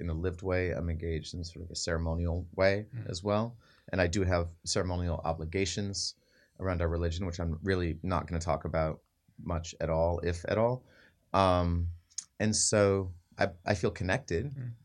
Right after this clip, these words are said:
Speaker 1: and I feel like I've got a responsibility. As far as sort of my work goes, um, my writing, fiction and nonfiction, and my teaching, um, it's a different kind of th-,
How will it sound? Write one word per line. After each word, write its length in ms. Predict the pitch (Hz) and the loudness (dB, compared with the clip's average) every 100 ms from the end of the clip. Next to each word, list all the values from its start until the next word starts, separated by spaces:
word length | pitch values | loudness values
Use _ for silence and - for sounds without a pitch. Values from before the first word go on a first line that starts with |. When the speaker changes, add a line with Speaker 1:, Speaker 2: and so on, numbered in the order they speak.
| _ _ _ - | _ _ _ -6
Speaker 1:
and 100 | 101 | -4
I 60 | |
feel 160 | 87 104 | 0 0
like 100 | 92 | 0
I've 100 | 90 | -2
got 120 | 90 90 | 0 0
a 40 | |
responsibility. 800 | 87 90 85 - 101 110 92 90 - | -2 -4 -6 -2 0 2 0 -2 -4
As 160 | 117 | -4
far 300 | - - 165 | 0 2 4
as 160 | 156 - | 2 0
sort 160 | 143 | 0
of 100 | 135 | 0
my 180 | 120 110 | 0 0
work 520 | 92 92 101 123 - - | -2 2 4 4 0 -6
goes, 520 | 82 - - - - _ _ _ _ _ - | -6 -4 -8 -10 -12 _ _ _ _ _ 0
um, 640 | 98 92 90 85 85 85 - _ _ _ _ _ 95 | 2 4 2 2 0 -2 -6 _ _ _ _ _ -2
my 100 | 95 | 4
writing, 460 | 87 85 82 87 - _ _ | 6 4 2 -4 -10 _ _
fiction 340 | - 90 - 87 | -2 -2 0 -2
and 100 | 82 | -2
nonfiction, 420 | 78 80 85 - | -2 -6 -10 -8
and 120 | 90 | -6
my 100 | 85 | -6
teaching, 540 | 82 87 80 82 80 85 - _ _ _ _ _ | -4 -6 -4 -2 -4 -6 -14 _ _ _ _ _
um, 540 | - 101 101 101 98 95 95 _ _ _ _ _ _ _ _ _ _ _ _ _ _ _ _ _ - | 2 4 4 2 -2 -8 -18 _ _ _ _ _ _ _ _ _ _ _ _ _ _ _ _ _ -2
it's 120 | 147 | 0
a 40 | |
different 260 | 139 151 156 | 0 0 0
kind 200 | 143 139 | 2 0
of 80 | 110 | 0
th-, 180 | - | -6